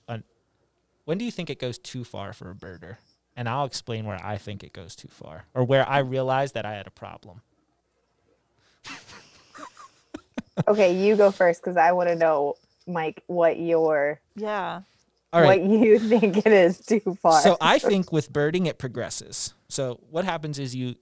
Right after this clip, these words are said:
Speaker 1: you go, you, you start off with, like, feeders in your backyard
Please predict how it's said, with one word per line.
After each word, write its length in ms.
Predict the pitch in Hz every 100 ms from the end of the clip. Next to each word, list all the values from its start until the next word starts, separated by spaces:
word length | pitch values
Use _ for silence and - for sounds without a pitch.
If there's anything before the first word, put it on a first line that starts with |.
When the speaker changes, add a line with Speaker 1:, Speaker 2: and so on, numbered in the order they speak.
| _
Speaker 1:
you 120 | 131
go, 160 | 117 120 _
you, 240 | 131 113 - -
you 140 | 123
start 260 | - 160 165
off 220 | 156 -
with, 160 | 120
like, 160 | 117 107
feeders 680 | - 123 117 120 131 - - _
in 120 | 135 135
your 120 | 135
backyard 680 | 123 120 - 117 113 123